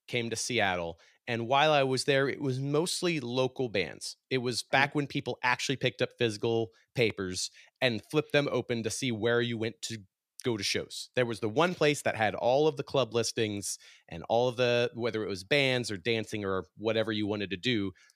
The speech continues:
Speaker 1: that was what you did. You grabbed the paper that was conclusive, it had everything. My first job was actually just to call every single club and double check their listings, uh, 'cause their websites might be broken or their emails might not happen. So it was just my job to sort of pound the pavement and be like,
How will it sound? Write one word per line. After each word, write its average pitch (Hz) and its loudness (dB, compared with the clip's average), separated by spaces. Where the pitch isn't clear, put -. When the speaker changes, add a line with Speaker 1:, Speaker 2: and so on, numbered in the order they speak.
Speaker 1:
that 120 2
was 131 -4
what 151 -2
you 143 -4
did. 143 0
You 98 -8
grabbed 104 -2
the 120 -4
paper 131 -2
that 113 -2
was - -10
conclusive, - -2
it 98 -4
had 90 -2
everything. 135 -2
My 110 0
first 147 -2
job 127 2
was 110 -2
actually 120 0
just - -6
to 110 -10
call 95 2
every 139 2
single 127 0
club 87 0
and 107 -2
double 123 2
check - 0
their 107 0
listings, - -6
uh, 87 -4
'cause 113 -4
their 113 0
websites 117 0
might 107 -4
be 98 -16
broken 156 4
or 101 0
their 92 -4
emails 127 -2
might 98 -4
not 90 -4
happen. 131 2
So 151 -2
it - -2
was 131 -6
just - -6
my 143 2
job 123 2
to 113 -10
sort 113 -4
of 113 -6
pound 117 -2
the - -8
pavement 113 -2
and 98 -6
be 104 0
like, 98 -2